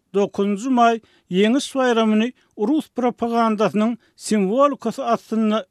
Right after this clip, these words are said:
belletdiýen atlan çap eden habarymyz çekýär. Türkmenabad ýangyç beketlerindäki A doksan beş benzininiň hili pes. Magtumguly ýylynyň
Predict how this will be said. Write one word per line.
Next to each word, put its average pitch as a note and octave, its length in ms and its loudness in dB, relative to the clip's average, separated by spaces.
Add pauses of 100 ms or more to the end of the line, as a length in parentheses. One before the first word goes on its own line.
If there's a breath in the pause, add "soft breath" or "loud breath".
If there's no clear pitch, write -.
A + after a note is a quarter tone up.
belletdiýen G#3 680 0
atlan G3+ 480 -2 (200 soft breath)
çap - 280 -4
eden G#3+ 380 0
habarymyz G3+ 520 2
çekýär. F#3 500 -2 (260)
Türkmenabad G#3+ 800 2 (300)
ýangyç A3+ 480 2
beketlerindäki A3+ 1120 0 (140)
A A#3+ 300 2 (180)
doksan G3 380 0
beş B3 360 0
benzininiň A3+ 680 -2 (140)
hili G#3 420 0 (120)
pes. F#3+ 220 0 (540 soft breath)
Magtumguly G3+ 640 0
ýylynyň B3+ 400 0